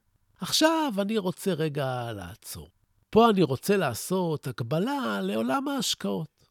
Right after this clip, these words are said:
כשאני התחלתי להשקיע בשוק ההון בשנות השמונים של המאה הקודמת, השקעתי בתקופה של טכנולוגיה של העולם הישן. כשרציתי לקנות או למכור מניה, הייתי מתקשר לטלפון מהבית, אם היה לי טלפון בבית.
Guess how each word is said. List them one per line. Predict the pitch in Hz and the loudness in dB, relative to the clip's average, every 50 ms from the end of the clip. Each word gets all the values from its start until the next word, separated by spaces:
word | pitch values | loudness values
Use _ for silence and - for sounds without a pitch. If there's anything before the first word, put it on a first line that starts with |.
| _ _ _ | _ _ _
כשאני | - - 175 180 277 320 | 2 4 6 6 8 6
התחלתי | 285 - - 254 269 262 - 269 | 4 4 4 2 2 4 4 4
להשקיע | 220 175 147 - - - - 247 233 208 | 4 4 4 4 2 2 4 4 6 6
בשוק | 165 147 143 - - 240 226 - 170 | 4 4 2 2 2 2 2 4 4
ההון | 185 190 214 214 196 165 | 4 6 6 4 2 0
בשנות | 147 127 - 175 190 190 - | -2 -4 0 0 0 2 2
השמונים | 185 - - 139 131 135 143 190 208 190 | 0 -2 -2 -2 -4 -4 -4 -4 -4 -4
של | - - 147 139 123 | -2 -2 -2 -2 -2
המאה | 120 143 180 185 160 | -2 -2 0 0 0
הקודמת, | 139 - - 127 127 139 196 202 190 151 139 131 123 123 - _ - - _ _ _ _ _ | -2 -4 -6 -6 -4 -2 -2 -2 -2 -2 -4 -4 -4 -6 -10 _ -20 -20 _ _ _ _ _
השקעתי | 175 - - - 277 294 294 226 - 240 196 | -2 -2 2 4 4 4 4 2 0 -2 -2
בתקופה | 160 156 - - 165 139 - - 220 220 208 196 170 | -2 -2 -4 -4 -8 -6 -2 0 2 2 2 2 0
של | - - 151 | -2 -2 -4
טכנולוגיה | - - 156 - - 135 143 147 165 196 208 196 156 147 143 139 131 123 117 | -4 -4 -4 -4 -2 -4 -2 0 2 2 2 2 2 0 0 0 0 0 -2
של | - - 139 127 | -2 -2 -2 0
העולם | 120 117 117 127 123 117 117 | 0 0 0 0 -2 -2 -4
הישן. | 113 107 98 98 - - 92 82 76 78 - _ _ _ _ _ _ _ _ _ - | -4 -6 -6 -6 -8 -8 -8 -10 -14 -16 -20 _ _ _ _ _ _ _ _ _ -6
כשרציתי | - - 151 139 147 - - 226 220 - 226 | 0 2 2 2 2 0 -2 -2 -2 0 -2
לקנות | 175 170 - - 139 180 202 214 196 - - | -4 -4 -4 -4 0 0 2 2 2 0 0
או | 156 | -2
למכור | 139 139 127 - - 185 180 190 | -2 -4 -4 -2 0 0 0 0
מניה, | 165 143 131 127 147 185 214 233 - 185 156 | 0 -2 -2 0 0 2 2 2 2 0 0
הייתי | 156 170 - 185 | 0 -2 -2 -2
מתקשר | 190 175 - - 165 143 - 196 202 190 | -4 -4 -4 -4 -6 -4 0 0 0 0
לטלפון | 175 - - 196 208 214 185 - - 175 170 160 131 120 | 0 0 0 0 0 0 -2 -2 -2 -2 0 0 -2 -2
מהבית, | 120 131 123 113 110 117 175 208 214 208 190 156 131 113 - 123 | -2 0 0 0 2 4 4 4 4 4 2 2 0 -2 -4 -6
אם | 113 110 | -4 -4
היה | 104 107 120 143 160 240 | -4 -4 -2 -2 0 0
לי | 285 277 | 0 0
טלפון | 185 - 151 131 127 - - 120 107 101 | 0 0 0 0 -2 -4 -6 -8 -8 -6
בבית. | 92 92 85 85 87 87 87 92 110 - _ | -6 -6 -6 -6 -8 -8 -8 -10 -12 -16 _